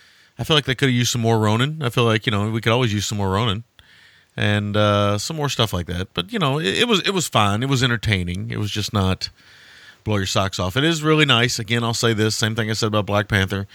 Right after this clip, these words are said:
It is nice we live in a world where these movies are blockbusters and they star females and minorities and things like that. And as much as that's not a thing you need to say anymore, I still think it kinda is a thing you need to say because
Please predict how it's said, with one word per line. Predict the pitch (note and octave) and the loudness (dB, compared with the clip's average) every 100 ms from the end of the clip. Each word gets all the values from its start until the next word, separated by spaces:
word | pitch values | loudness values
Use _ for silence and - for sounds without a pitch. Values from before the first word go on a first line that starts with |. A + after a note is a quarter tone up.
| - - - - | -20 -20 -18 -4
It | B2 | -2
is | C#3+ | 0
nice | C3+ C3 - | 2 0 0
we | A#2+ | 2
live | A#2 | 2
in | A2+ | 2
a | G#2+ | 0
world | G2+ G#2 F#2+ | 2 2 2
where | G2+ G2 G2+ F#2+ _ _ _ _ _ _ _ - | 0 2 0 -2 _ _ _ _ _ _ _ -2
these | A2+ G#2+ | 0 0
movies | A2 A2 G#2+ F#2 | 0 0 0 0
are | E2+ | -4
blockbusters | F#2 G#2 - F#2+ F#2 F#2+ F#2 F2+ | 0 0 0 -4 -2 -2 -2 -2
and | F#2 | -4
they | F#2 | -4
star | G2 F#2+ F#2 F#2 | 0 2 2 0
females | - G2+ G2 G2 F#2+ F#2+ F2+ | 0 2 4 6 4 2 0
and | F2+ | -2
minorities | F#2 F#2 G2 G2 F#2+ F#2+ F#2 | -2 0 2 2 2 2 0
and | F#2+ F2+ F#2+ | -4 -6 -6
things | F#2 | -4
like | F2+ E2+ | -4 -2
that. | F#2 F2+ - | -2 -4 -4
And | F2+ F2+ - - - - - - | -8 -8 -12 -20 -20 -20 -20 -4
as | G#2 A2+ | -2 2
much | B2 A2 | 2 2
as | G2+ | 2
that's | A2 G#2+ | 2 2
not | A2 G#2+ | 0 0
a | |
thing | F#2 A2 G#2 | 0 -2 0
you | |
need | G#2 F2+ | -2 -2
to | E2 | 0
say | B2+ B2 | 2 2
anymore, | A#2+ A#2+ C3 C3 | 2 0 0 0
I | |
still | B2+ F#3 | -2 -4
think | D#3+ - | -6 -6
it | G#2 | -2
kinda | A#2 G#2 | 0 2
is | A2 F#2+ | 0 0
a | |
thing | F2 F2 | -4 -4
you | F2 | -4
need | E2 D#2 | -4 -4
to | |
say | - F2 F2 | -2 0 0
because | E2+ - G2 F2+ F2+ - | -2 0 2 2 0 -6